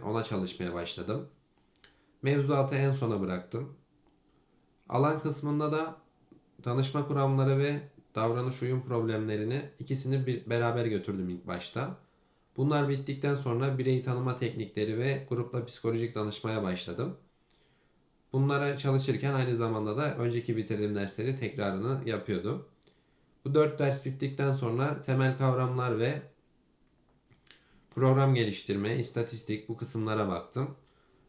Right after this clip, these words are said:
Bunlar da bittikten sonra en sona da mesleki rehberliği ekledim ve etik falan da vardı. Oralar biraz basit konular. Onları da bitirdikten sonra alan kısmını da bu şekilde çalıştım.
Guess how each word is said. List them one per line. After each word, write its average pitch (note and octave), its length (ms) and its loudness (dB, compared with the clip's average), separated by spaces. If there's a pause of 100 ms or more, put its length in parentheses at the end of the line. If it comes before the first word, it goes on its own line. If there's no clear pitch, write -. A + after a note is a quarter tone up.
(280)
Bunlar C#3 360 2
da C3+ 120 6
bittikten C3+ 480 0
sonra A2+ 320 -2
en B2+ 200 2
sona G#2+ 320 -2
da A#2+ 160 -2
mesleki A#2+ 480 -2
rehberliği A2 540 0
ekledim G2 500 -4 (180)
ve A#2 340 -4 (160)
etik - 360 -6
falan A2 380 -2
da F2+ 60 -2
vardı. F2 240 -6
Oralar F#2 440 -2
biraz F#2 260 -4
basit - 360 -6
konular. G2+ 440 -6 (540)
Onları C3 360 2
da A2 100 0
bitirdikten A#2 500 -2
sonra G#2+ 360 -2
alan A#2 240 0
kısmını F#2+ 360 -6
da A#2+ 140 -2
bu A#2 60 -2
şekilde G2 400 -2
çalıştım. G#2 580 -4